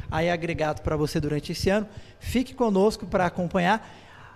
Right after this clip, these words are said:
E toda quarta-feira você já sabe, né? Todas as quarta-feiras, às dezessete horas, aqui no canal do C T Hub. Não esqueça também de seguir a Avantia, siga a Avantia,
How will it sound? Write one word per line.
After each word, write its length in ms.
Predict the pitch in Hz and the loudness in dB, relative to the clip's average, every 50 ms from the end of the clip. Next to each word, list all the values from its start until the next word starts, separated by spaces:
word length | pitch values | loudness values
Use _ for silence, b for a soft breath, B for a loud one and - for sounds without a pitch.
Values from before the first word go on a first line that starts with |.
| B - | B -4
E 160 | - 254 277 | 0 0 0
toda 440 | 269 - - - - 254 247 254 247 | -2 -2 0 4 6 6 8 6 6
quarta-feira 520 | 254 247 240 220 - 285 - - 226 220 | 6 6 6 6 2 -2 2 2 4 4
você 280 | 226 220 208 - 233 220 | 4 2 2 2 2 4
já 120 | 220 185 | 4 2
sabe, 360 | 175 - - 147 139 127 143 147 | 2 0 0 0 0 0 -2 -2
né? 120 | 185 185 | -2 -4
Todas 540 | 180 - - - 196 214 226 220 226 214 196 | -6 -6 0 4 6 6 6 6 6 4 2
as 140 | 196 185 - | -2 -4 -2
quarta-feiras, 560 | - 185 170 - 175 156 - - 180 175 175 | 0 0 0 0 -2 -4 -2 -2 -2 0 0
às 60 | 165 | -2
dezessete 500 | 147 151 165 160 - 175 151 139 - - | -2 -4 -4 -2 0 -2 -2 -2 0 0
horas, 320 | 156 156 165 165 165 - - B B B B B B | 2 2 2 0 -4 -8 -12 B B B B B B
aqui 320 | 160 151 - - - - 190 | -6 -6 -4 -4 -4 -4 -2
no 100 | 190 185 | -2 0
canal 540 | - - 170 156 151 151 151 165 160 - - - - - | 2 2 2 4 4 4 2 2 0 -4 -14 -20 -14 -8
do 140 | 147 165 | -8 -6
C 200 | 160 - - 175 | -4 -2 -2 -4
T 160 | 165 - 165 139 | -2 -2 -2 -2
Hub. 380 | 131 143 147 151 143 156 165 - B B B B B B B B | 0 0 0 -2 -2 -4 -8 -8 B B B B B B B B
Não 160 | - 170 180 180 | 0 2 2 2
esqueça 400 | 170 - - 208 208 208 214 202 | 0 2 4 4 4 4 4 2
também 260 | 208 208 196 196 202 | 2 2 2 2 0
de 60 | - | -2
seguir 400 | - - 202 180 160 175 190 185 - - - - - - | -4 -6 -6 -4 -4 -4 -4 -4 -6 -10 -20 -20 -6 0
a 220 | - 185 185 175 | 4 6 6 6
Avantia, 560 | 160 139 151 165 175 190 180 - - 202 190 | 6 4 2 2 2 2 0 0 -2 -2 -2
siga 480 | 160 - - - 214 226 214 220 226 - | -4 -6 -4 0 0 2 2 2 0 2
a 280 | - 180 180 180 170 165 | 4 2 2 2 2 0
Avantia, 520 | 147 131 156 165 180 190 185 - 208 190 | 0 2 2 0 0 0 -2 -2 -4 -4